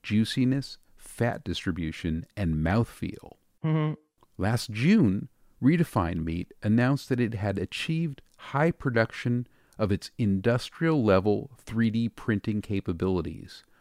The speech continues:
Speaker 1: allowing the company to print fifty steaks an hour. In its press announcement today, Redefined Meat said its new larger-scale production facility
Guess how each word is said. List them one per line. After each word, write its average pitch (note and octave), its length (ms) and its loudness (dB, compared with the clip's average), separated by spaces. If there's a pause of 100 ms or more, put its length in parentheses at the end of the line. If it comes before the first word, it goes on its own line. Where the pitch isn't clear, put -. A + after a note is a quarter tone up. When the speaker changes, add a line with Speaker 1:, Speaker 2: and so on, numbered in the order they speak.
(140)
Speaker 1:
allowing A#2 640 4
the E3 100 -2
company B2 560 -2 (160)
to G#2 100 2
print - 320 -2
fifty - 540 -2
steaks - 500 0
an E2+ 180 0
hour. F2+ 360 -6 (1300)
In A#2+ 120 4
its - 240 0
press - 460 -2
announcement F2 600 0
today, E2 600 -4 (460)
Redefined C#3 540 4
Meat A#2+ 300 2
said A2+ 560 -2
its - 320 -10 (320)
new C#3 360 6
larger-scale B2+ 1160 0
production G#2 580 0
facility F2 640 -4